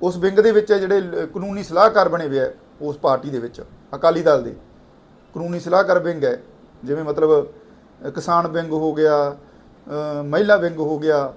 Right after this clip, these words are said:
ਯੂਥ ਵਿੰਗ ਹੋ ਗਿਆ, ਇਸ ਤਰ੍ਹਾਂ। ਉਹ ਕਹਿ ਰਹੇ ਹੈ ਵੀ ਬਿਕਰਮ ਮਜੀਠੀਆ ਨੂੰ ਤਾਂ ਲਿਆਇਆ ਢੱਕ ਕੇ,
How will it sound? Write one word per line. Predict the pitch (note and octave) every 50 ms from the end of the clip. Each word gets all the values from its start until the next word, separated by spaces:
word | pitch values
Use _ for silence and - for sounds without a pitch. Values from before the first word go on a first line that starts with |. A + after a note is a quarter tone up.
| - -
ਯੂਥ | C#3+ F3+ F#3+ F#3 F3+
ਵਿੰਗ | E3+ E3 E3 D#3+ D3
ਹੋ | D3 D3
ਗਿਆ, | C#3+ D3
ਇਸ | D3+ F3 F3+ F3
ਤਰ੍ਹਾਂ। | - D3+ B2 A2+ - - - _ _ _ _ _ _ _ - - _ _ - - - - - - - - - - -
ਉਹ | G3 A#3+
ਕਹਿ | A#3 A3+ A#3 A#3+
ਰਹੇ | B3 A3+ G3 F#3+ F#3 E3+
ਹੈ | D#3+ D#3 D#3+ F#3
ਵੀ | G3+ F#3+ A#3+ A#3+
ਬਿਕਰਮ | F3+ F3+ E3+ F3 G#3 G3+ G#3
ਮਜੀਠੀਆ | G#3 D#3+ F3 F#3 E3+ D3+ F3 G3 F3+ D#3+ D3 C#3+ D#3+ F3+ F#3+ - - - - _ _ _ _ _ - _ - - - - - - - - - - - - -
ਨੂੰ | D#3+ G3
ਤਾਂ | F3+ - G3 F#3 F#3 F#3
ਲਿਆਇਆ | F#3+ A3+ A3+ F3+ E3+ E3+
ਢੱਕ | - D3+ - - -
ਕੇ, | C#3 B2